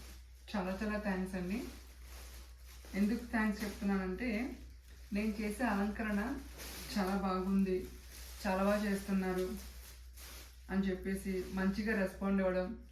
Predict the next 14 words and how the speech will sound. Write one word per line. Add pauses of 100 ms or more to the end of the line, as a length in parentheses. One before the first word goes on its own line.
(100)
ఒక (1500)
పాజిటివ్, (440)
ఒక (260)
పాజిటివ్నెస్‌ని
నాకు
అందిస్తున్నారు
అనమాట. (2000)
So
అందుకు (500)
చాలా
చాలా
హ్యాపీగా
ఉంది. (1160)
Actually,